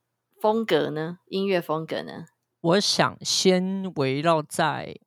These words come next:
Speaker 2: 五个，
Speaker 1: 是。
Speaker 2: 算是比较大的风格上面来讲，分别是蓝调。
Speaker 1: 蓝调。
Speaker 2: 蓝调音乐，还有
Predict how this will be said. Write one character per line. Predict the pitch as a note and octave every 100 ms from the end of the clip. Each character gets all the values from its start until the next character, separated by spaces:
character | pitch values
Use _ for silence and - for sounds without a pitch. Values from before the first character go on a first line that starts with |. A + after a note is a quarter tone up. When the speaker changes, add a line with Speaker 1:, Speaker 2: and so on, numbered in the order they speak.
| -
Speaker 2:
五 | D#3 C3+
个， | - C3 -
Speaker 1:
是。 | - F3+ D#3 F3+ _ _ _
Speaker 2:
算 | - - F3
是 | F3 F#3+ D#3+ _
比 | - -
较 | - E3 A#2+ - _ _ _ _ _ _ _ _
大 | A#3+ D#3+ A2+
的 | - - - -
风 | - D#3+ D#3
格 | D3+ C#3
上 | D#3
面 | D3
来 | - - D3
讲， | - -
分 | - G#3+ G#3+ A3
别 | - C#3+ C#3+
是 | - D#3+ C3+ - _ _ _ _ _ _ _ _ _ -
蓝 | D3+ C#3 D3
调。 | - E3 - - _ _ _ -
Speaker 1:
蓝 | C#3+ F3
调。 | G#3+ - - - _ _
Speaker 2:
蓝 | D3 D3
调 | F#3+ D3+
音 | C#3+ D3
乐， | D3 - _ _
还 | - C#3
有 | D3+ C3+ -